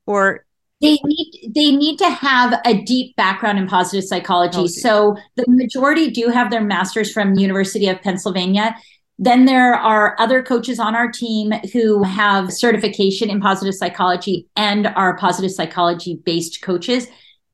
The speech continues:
Speaker 2: And they were trained by people who went to the master's program. So that's
Speaker 1: So
Speaker 2: the
Speaker 1: basically, I, I think that right there, that's just an example of how different benches are gonna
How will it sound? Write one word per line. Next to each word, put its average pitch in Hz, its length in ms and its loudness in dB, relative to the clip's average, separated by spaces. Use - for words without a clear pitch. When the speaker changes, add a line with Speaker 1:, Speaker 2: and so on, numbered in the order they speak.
Speaker 2:
And 214 160 4
they 196 60 6
were 190 160 2
trained 220 460 0
by 190 100 2
people 170 300 -6
who 170 160 0
went 170 260 -2
to - 80 -6
the 156 80 -4
master's 139 480 -4
program. 113 600 -10
So 156 640 -2
that's 185 260 -2
Speaker 1:
So 320 80 2
Speaker 2:
the 254 60 -4
Speaker 1:
basically, 294 580 2
I, 254 180 2
I 262 140 2
think 262 240 -4
that 262 160 0
right 254 280 0
there, 233 220 2
that's 233 260 0
just 262 180 -10
an 240 100 -6
example 226 640 0
of 202 100 0
how 220 200 2
different 226 500 -2
benches 220 500 -2
are 202 80 0
gonna 208 240 -2